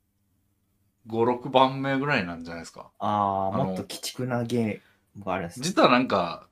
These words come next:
Speaker 1: その、ほんまに外伝みたいなダンジョンができて、プレイできるんですよ。アスカーでは。
Speaker 2: はい。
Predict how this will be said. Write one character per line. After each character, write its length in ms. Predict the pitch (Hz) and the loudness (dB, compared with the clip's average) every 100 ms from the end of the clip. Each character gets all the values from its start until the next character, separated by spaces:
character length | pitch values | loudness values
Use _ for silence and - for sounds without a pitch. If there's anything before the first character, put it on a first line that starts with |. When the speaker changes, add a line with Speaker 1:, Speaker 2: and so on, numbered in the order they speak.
| _ _ | _ _
Speaker 1:
そ 140 | 98 | -10
の、 360 | 87 - 85 - - | -8 -8 -12 -14 -6
ほ 60 | 180 | 2
ん 80 | |
ま 80 | 175 | 4
に 100 | 170 | 6
外 220 | 156 151 | 10 10
伝 220 | 151 147 139 | 10 4 2
み 100 | 131 | 4
た 80 | |
い 80 | 104 | 2
な 240 | 85 85 - _ | 2 -10 -14 _
ダ 100 | 98 | -4
ン 80 | 98 | -4
ジ 80 | 85 | -8
ョ 40 | |
ン 100 | 85 | -12
が 240 | 82 82 82 _ | -10 -10 -14 _
で 140 | 92 92 | -12 -12
き 80 | - | -12
て、 220 | - - | -20 -18
プ 80 | - | -6
レ 100 | 95 | -4
イ 120 | 87 | -4
で 60 | 82 | -10
き 80 | 90 | -14
る 80 | 82 | -16
ん 60 | |
で 40 | 80 | -16
す 100 | - | -18
よ。 160 | - _ _ _ | -18 _ _ _
ア 120 | - | -14
ス 120 | - | -12
カ 100 | - | -12
ー 80 | - | -14
で 60 | - | -16
は。 140 | - | -10
Speaker 2:
は 220 | - 123 | -8 -8
い。 120 | 104 | -10